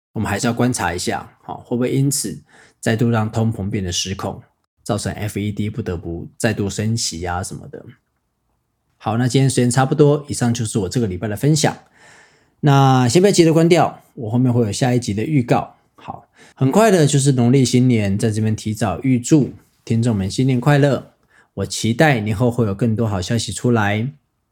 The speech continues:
我在这边先预告一下，下一期要讲的主题，那就是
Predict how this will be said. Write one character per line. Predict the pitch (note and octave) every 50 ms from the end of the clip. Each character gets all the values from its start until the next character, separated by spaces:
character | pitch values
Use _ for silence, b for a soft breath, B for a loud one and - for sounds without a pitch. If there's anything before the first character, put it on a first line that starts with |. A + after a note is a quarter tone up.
| _ _
我 | - A2+
在 | G2+ A2+
这 | A2 - B2
边 | A#2 - B2+ B2+ C3 C3+ C3
先 | C3 - C3 C3+ D3 - -
预 | D#3+ C#3 A#2+
告 | - D3 B2+ G#2+ F#2
一 | F#2
下， | - A2 G2 - - _ _ _ _
下 | - - - C3 B2
一 | B2
期 | A#2+ - A#2
要 | G#2+
讲 | G#2+ - F#2 E2+
的 | F2 F2+
主 | F2 F#2 D2+
题， | D2 - - E2 F2 F#2 F2 - _ _ _ _ _
那 | - A#2
就 | A2+ - A2
是 | - - A2+ G2+ G2+